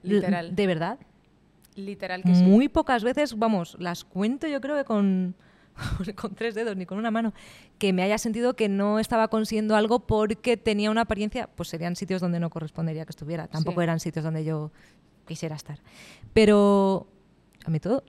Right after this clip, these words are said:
Speaker 1: todo lo que me ha venido
Speaker 2: Te ha
Speaker 1: por los
Speaker 2: venido incluso
Speaker 1: tatuajes,
Speaker 2: bien, ¿no?
Speaker 1: sí,
Speaker 2: Claro.
Speaker 1: sí, sí, claro.
Speaker 2: Sí, es verdad que en algún sitio me han dicho, cuando he sido más joven, rollo de, eh, trabajar en, en eventos o cosas, "Es que buscamos una chica tatuada". Y digo, "Ay, mira,
Speaker 1: Claro,
Speaker 2: pues".
Speaker 1: es que es eso. A mí me ha pasado eso, que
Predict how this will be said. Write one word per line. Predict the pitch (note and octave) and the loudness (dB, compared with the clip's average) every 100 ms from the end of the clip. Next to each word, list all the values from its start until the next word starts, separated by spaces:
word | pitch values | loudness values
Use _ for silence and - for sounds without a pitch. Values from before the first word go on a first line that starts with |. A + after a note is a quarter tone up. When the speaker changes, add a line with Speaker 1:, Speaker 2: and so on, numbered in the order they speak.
| _ | _
Speaker 1:
todo | G3 G#3 | 0 2
lo | A3 | 2
que | G#3 | 2
me | F#3+ | 2
ha | |
venido | F#3 F#3 | 2 2
Speaker 2:
Te | G#3 | 2
ha | |
Speaker 1:
por | A3+ | 0
los | |
Speaker 2:
venido | A#3+ | 0
incluso | C4 - D4 | 0 0 0
Speaker 1:
tatuajes, | G3+ | 0
Speaker 2:
bien, | A#3+ F#3+ | -2 -2
¿no? | G#3 | -2
Speaker 1:
sí, | A3 G#3 | 0 -2
Speaker 2:
Claro. | A3 G#3 - _ | -6 -10 -16 _
Speaker 1:
sí, | - F#3 | -12 -10
sí, | F3 G#3+ - _ | -10 -12 -14 _
claro. | E3+ D#3+ D#3+ A3+ _ _ _ _ | -8 -8 -8 -14 _ _ _ _
Speaker 2:
Sí, | - B3 | -14 -10
es | C4+ | -6
verdad | D#4 D4 | -6 -6
que | D4+ | -6
en | C4+ | -6
algún | B3+ B3 | -6 -8
sitio | C4+ C#4+ | -10 -10
me | C4+ | -8
han | A#3+ | -10
dicho, | A3 - A3 G3+ F#3+ F#3 F3 E3 E3 - _ _ - - | -12 -12 -6 -4 -4 -4 -6 -10 -14 -20 _ _ -20 -14
cuando | G3+ F#3 | -10 -8
he | F#3 F#3 | -6 -6
sido | G#3+ G#3 | -8 -8
más | G3+ G3 | -8 -8
joven, | G#3 G#3+ G#3 G#3 G3 | -8 -8 -8 -10 -8
rollo | G3+ G3+ F#3+ | -8 -8 -8
de, | F#3+ F3+ F3+ F3 E3+ | -8 -8 -8 -10 -12
eh, | - | -12
trabajar | F3+ F3 - F#3 | -10 -10 -8 -10
en, | F#3+ | -10
en | F#3 - F#3 | -12 -12 -12
eventos | F#3 F#3 F#3 | -12 -12 -12
o | |
cosas, | G3 G3+ | -10 -10
"Es | - | -10
que | C#4+ | -14
buscamos | B3 C4 | -12 -10
una | B3+ B3 | -10 -12
chica | A#3 A#3 | -10 -6
tatuada". | G#3 G3 F#3 F3 D#3 | -6 -4 -4 -4 -8
Y | F#3 | -8
digo, | F#3+ E3+ | -6 -4
"Ay, | A#3 | -4
mira, | C#4+ D#4+ | 0 4
Speaker 1:
Claro, | C#4+ F4 | 6 6
Speaker 2:
pues". | A#3 A#3 | 4 0
Speaker 1:
es | F4+ | -2
que | E4+ | 0
es | D#4+ | 0
eso. | - A#3 F3+ | 0 -2 0
A | G#3 | 0
mí | A3 | 2
me | C#4+ | 2
ha | |
pasado | C#4+ D4 D4 C#4+ | 0 0 0 0
eso, | D4 C#4 | -2 -8
que | F#3+ F#3 E3+ E3+ | -6 -6 -6 -8